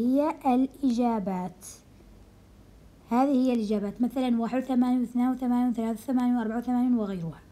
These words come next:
كذلك هنا بين، آه، بين، آه، السبعون والثمانون،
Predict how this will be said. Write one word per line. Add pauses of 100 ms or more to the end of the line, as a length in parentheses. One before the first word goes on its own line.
(840)
كذلك
هنا
بين،
آه،
بين، (680)
آه،
السبعون
والثمانون،